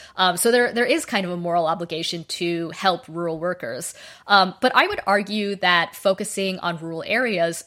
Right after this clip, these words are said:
also can be strategic, right? Uh, because, you know, we, we hear all the time that institutions like the Senate and the Electoral College are, you know, anti-democratic and unfairly favor smaller states or rural states.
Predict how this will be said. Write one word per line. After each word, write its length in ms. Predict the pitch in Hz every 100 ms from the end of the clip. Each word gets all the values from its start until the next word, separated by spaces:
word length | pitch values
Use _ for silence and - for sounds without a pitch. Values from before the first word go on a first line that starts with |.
| -
also 260 | 214 254
can 180 | 285 240
be 140 | 208 190
strategic, 640 | - 180 - 190 - -
right? 280 | 165 175 185 - - - - -
Uh, 200 | 190 185
because, 500 | 220 254 233 220 -
you 120 | 226 220
know, 160 | 175
we, 280 | 170 208 -
we 200 | 202 233
hear 280 | 233 277 330
all 120 | 254
the 100 | 220
time 400 | - 185 180 170
that 300 | 165 170 -
institutions 720 | 190 - 180 202 190 185 175
like 160 | 165 -
the 60 | 180
Senate 420 | - 247 240 233
and 140 | 185
the 80 | 165
Electoral 400 | 170 165 - 165
College 500 | - 220 220 214 208 -
are, 340 | 170 165 160 180
you 60 | 165
know, 200 | 147 - _ 208
anti-democratic 1000 | 214 214 190 165 165 233 226 220 220 -
and 220 | 180 170 175
unfairly 580 | 175 - 185 185 175
favor 460 | 175 - 175 180 170
smaller 400 | 170 - 175 170
states 380 | 170 170 170 -
or 120 | 165
rural 280 | 165 208 226
states. 480 | - 220 220 220